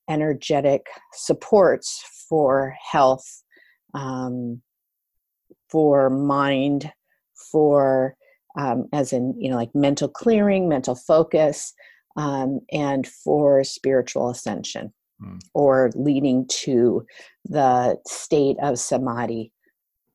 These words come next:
Speaker 1: which is sometimes translated as enlightenment,
Speaker 2: Hmm.
Speaker 1: but that state of pure, um, uh, aware consciousness, where the, the ordinary mind is transcended, essentially.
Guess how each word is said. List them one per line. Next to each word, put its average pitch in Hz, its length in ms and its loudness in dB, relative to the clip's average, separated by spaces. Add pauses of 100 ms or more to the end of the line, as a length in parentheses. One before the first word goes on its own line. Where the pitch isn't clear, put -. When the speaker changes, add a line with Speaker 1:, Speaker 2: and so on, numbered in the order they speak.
(600)
Speaker 1:
which 143 240 0
is 139 300 0 (100)
sometimes 127 540 -4
translated 123 580 -4
as 117 180 -4
enlightenment, 113 680 -6 (300)
Speaker 2:
Hmm. 98 140 -14
Speaker 1:
but - 160 -10
that 143 200 0
state 131 400 0
of 131 180 -6
pure, 131 680 2 (320)
um, 127 420 -6 (840)
uh, 131 280 -8 (420)
aware 135 720 2
consciousness, - 920 -8 (500)
where 151 200 4
the, 131 240 0 (180)
the - 400 2
ordinary 180 520 4
mind 135 320 -2
is 131 160 -4
transcended, 110 840 -6
essentially. - 720 -6